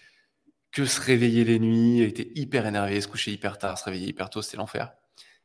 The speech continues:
Et, et là, les vacances, ça fait du bien. Et tu vois, justement, ça m'a, ça m'a fait, euh, ça me fait penser à plein, plein de trucs. Au début, je voulais relater un peu mes vacances, euh, dans, dans un épisode, en disant un peu comment est-ce que j'ai géré ça. Et, et en fait, j'ai envie de parler d'un tout autre sujet aujourd'hui.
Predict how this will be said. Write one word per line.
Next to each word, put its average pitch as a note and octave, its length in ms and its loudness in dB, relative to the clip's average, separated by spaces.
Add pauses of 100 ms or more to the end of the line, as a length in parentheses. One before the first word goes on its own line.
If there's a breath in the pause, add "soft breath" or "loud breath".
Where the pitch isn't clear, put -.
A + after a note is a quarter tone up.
(120)
Et, B2+ 200 0
et - 40 6
là, G3 100 6
les A3+ 60 4
vacances, F#3 300 -4
ça D3 80 0
fait C#3+ 120 -2
du B2+ 80 -4
bien. A#2 160 -2 (640)
Et A2+ 80 -2
tu - 100 -2
vois, E3 60 4
justement, C#3+ 320 0
ça A2+ 120 0
m'a, G#2+ 140 -6
ça G#2+ 140 -4
m'a G2+ 100 -2
fait, G2+ 200 -2
euh, - 80 -2 (540 loud breath)
ça - 100 -6
me A2 80 -4
fait A2+ 140 -8
penser - 260 -4
à - 60 -4
plein, C#3+ 220 -4
plein D3 160 0
de D3 40 -4
trucs. E3 220 -4
Au A#2+ 60 2
début, A#2 180 0
je B2+ 60 -2
voulais G2+ 140 -2
relater G#2+ 320 0
un A#2 60 2
peu A#2+ 100 -2
mes A2+ 120 6
vacances, A#2 500 2
euh, F#2+ 360 0
dans, G2+ 200 -4
dans G#2+ 120 -2
un G2+ 60 0
épisode, G#2+ 600 -4
en G#2+ 80 -10
disant G2+ 180 -4
un G2+ 40 -4
peu G#2+ 120 -10
comment G#2 220 -4
est-ce G2+ 100 -8
que A2 80 -6
j'ai G2 80 -8
géré G2 220 -6
ça. - 180 -12 (1400 soft breath)
Et, - 240 -10
et - 20 0
en G2 100 -2
fait, C3 180 -6
j'ai G2 120 -4
envie G2 180 -6
de - 60 -20
parler G#2 280 -4
d'un F#2 140 -8
tout - 260 -14
autre B2 120 -6
sujet A#2 300 -6
aujourd'hui. G#2 440 -6